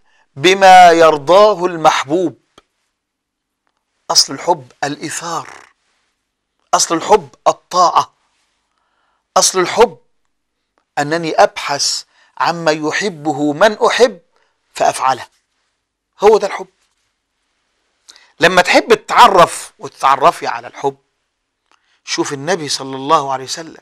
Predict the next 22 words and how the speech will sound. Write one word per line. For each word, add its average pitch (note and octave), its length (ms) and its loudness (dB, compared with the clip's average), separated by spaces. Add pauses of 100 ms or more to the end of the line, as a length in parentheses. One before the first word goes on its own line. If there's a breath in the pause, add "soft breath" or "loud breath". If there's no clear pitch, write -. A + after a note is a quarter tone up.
(880)
كيف C3+ 260 -12
كان C3+ 400 -8
يحب C3+ 400 -12
زوجه D3+ 480 -8
خديجة، B2+ 600 -12 (1500 loud breath)
وكيف G#3+ 340 2
أحبت F3+ 500 2
زوجه A3 760 -2 (1700)
ف-، E3 200 0
وكيف A3 380 2
أحبته D#3 560 -2
زوجه B2+ 540 -6 (120)
رضي C#3 200 -6
الله C3+ 180 -4
تعالى A#2+ 280 -14
عنها. - 240 -20 (1160)
إذا E3 220 -2
أردت A#3+ 220 0
أن F#3 160 -4
تعرف F#3+ 320 2
معنى G3 220 2
الحب، G3+ 320 0